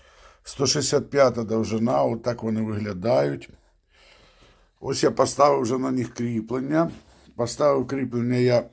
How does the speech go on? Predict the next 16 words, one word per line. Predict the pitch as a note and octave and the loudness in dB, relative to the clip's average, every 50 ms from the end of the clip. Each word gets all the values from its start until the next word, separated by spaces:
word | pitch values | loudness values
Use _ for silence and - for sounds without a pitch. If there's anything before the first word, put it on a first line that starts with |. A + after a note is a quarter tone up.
| _ - | _ -14
шістнадцяті. | - - - A2+ - - A2+ G#2 G2 G2 F#2+ F2 - C#3 B2+ B2+ E3 F3 D#3+ C#3+ - - _ _ _ _ _ | -12 -8 -8 -8 -6 -4 -4 -4 -4 -6 -8 -8 -8 -10 -8 -6 -8 -8 -8 -8 -14 -20 _ _ _ _ _
Ось | - A2+ A2 - | -12 -12 -10 -6
вони | A#2 A2 G#2+ G#2+ | -4 -2 -2 -2
вже | G#2 F#2+ G#2 G2+ | -2 -2 -4 -6
стоять | - - G#2+ G2 F#2+ F2+ F2+ F#2+ - - - _ _ _ _ _ _ - | -4 -4 -4 -4 -4 -4 -6 -8 -8 -12 -16 _ _ _ _ _ _ -12
на | B2 A#2+ | -8 -8
лижі, | A#2+ A#2 B2 B2+ A2+ A#2+ - - - _ _ _ _ | -6 -6 -6 -8 -8 -8 -12 -12 -16 _ _ _ _
встановив. | - - G#2 G#2 G2 F#2+ F2+ F2 G2 A2+ A#2 - - _ - _ - - - - - - - - - - - - - - - _ _ _ _ _ - - _ | -14 -10 -8 -8 -6 -6 -6 -6 -6 -6 -8 -10 -16 _ -20 _ -20 -20 -20 -20 -20 -20 -20 -20 -20 -20 -20 -20 -20 -20 -20 _ _ _ _ _ -20 -20 _
Значить, | - A#2+ D3 D#3 D3 - D#3+ E3 - - - - - - - - - - - | -6 -2 0 0 0 2 0 0 0 0 -8 -12 -12 -12 -12 -12 -12 -8 -4
відрізняються | B2+ B2 C3+ C#3 D#3 D3+ E3+ F3+ E3+ D#3+ F3 F#3+ F3+ F3 D#3+ D3 B2 D3 D3+ | -2 -2 0 0 -2 -2 0 -2 -2 0 2 2 4 4 4 2 0 -2 -2
вони | C#3+ C#3+ D3+ D3+ D#3 D#3 D3+ C#3 A#2+ | -2 0 -2 -2 0 0 -2 -2 -4
чим? | B2+ - - - G2 F2+ D2+ C2+ - - _ _ _ - - - - - - - _ _ _ - | -6 -8 -10 -10 -10 -12 -12 -14 -18 -20 _ _ _ -20 -20 -20 -20 -20 -20 -20 _ _ _ -10
Ну, | D3 C3+ | -10 -4
по-перше, | B2+ C#3 C3+ C3 D#3+ D3 D3 C#3 - - C3 B2+ | -4 -4 -2 2 4 4 4 4 2 -2 -4 -4
тут | B2+ C3 C3+ B2+ - _ - | -4 -6 -8 -8 -10 _ -14
вже | A2+ A2 A2+ C3+ C3+ B2+ - | -10 -2 0 2 2 0 0